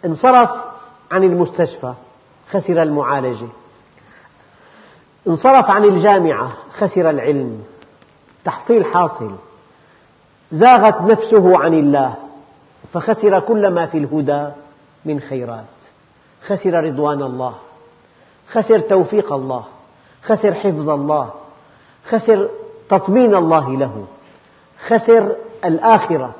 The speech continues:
خسر الدنيا. فلما زاغوا، زاغ انحرف، يعني ما زاغ البصر وما طغى، ما زاغ ما انحرف. فلما زاغوا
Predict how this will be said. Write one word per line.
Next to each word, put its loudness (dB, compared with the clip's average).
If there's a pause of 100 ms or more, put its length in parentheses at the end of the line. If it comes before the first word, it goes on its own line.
(340)
خسر 4
الدنيا. 0 (680)
فلما -4
زاغوا، -6 (320)
زاغ 2
انحرف، -2
يعني -10 (640)
ما 4
زاغ 6
البصر 4
وما 4
طغى، -4 (180)
ما 0
زاغ 2
ما -2
انحرف. -6 (640)
فلما 6
زاغوا 6